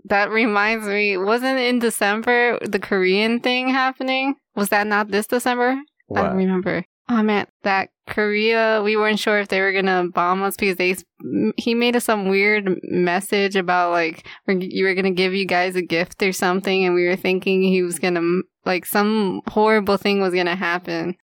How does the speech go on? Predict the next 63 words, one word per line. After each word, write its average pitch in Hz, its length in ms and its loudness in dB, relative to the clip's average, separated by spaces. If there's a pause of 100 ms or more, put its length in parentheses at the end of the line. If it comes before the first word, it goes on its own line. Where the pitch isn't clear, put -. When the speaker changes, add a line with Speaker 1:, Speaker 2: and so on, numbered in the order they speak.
(200)
Speaker 2:
Oh, 113 60 0
yeah, 110 260 2
like 95 160 0
a 90 60 -2
nuke 87 380 -2
or 113 80 2
something? 110 360 -2
The 208 80 2
Speaker 1:
Yeah. 170 220 0
I'm 175 40 -4
not - 60 -4
Speaker 2:
present? 240 460 0
Speaker 1:
sure 254 140 2
if 233 160 -2
that 208 140 2
was 190 200 -4
this 185 260 -2
December, 170 480 -2
though. 160 360 -2
It 214 100 0
was 208 240 -2
a 175 160 0
December 160 520 -4
for 170 160 -4
sure. 196 240 -4
<laughs> 196 100 -4
Speaker 2:
Yeah, 92 160 0
yeah. 82 280 -2
It 104 80 -2
might 220 200 2
have 180 180 -2
been 85 160 -4
this 78 140 -4
past 71 280 -6
December. 67 400 -8
Not 175 240 0 (240)
the 98 140 -8 (120)
twenty 101 320 -2
twenty, 120 300 -2
but, 80 160 -4
like, 80 140 -4
twenty 104 220 -4
nineteen 87 440 -4
December. - 460 -10
Speaker 1:
Oh, 190 420 0
okay. 180 320 -4 (480)
Speaker 2:
'Cause - 80 -18
that 87 100 -2
wasn't 113 220 -4
for 65 160 -4
this 92 260 -4
year. 69 380 -6
Speaker 1:
It 208 80 0
wasn't? 220 460 -2
Okay. 190 360 -2
Speaker 2:
No, 131 120 0
that 107 100 2
was 165 120 0
for - 160 -6
last 104 300 -4
year, 67 140 -6
I - 20 -8
believe. 69 360 -10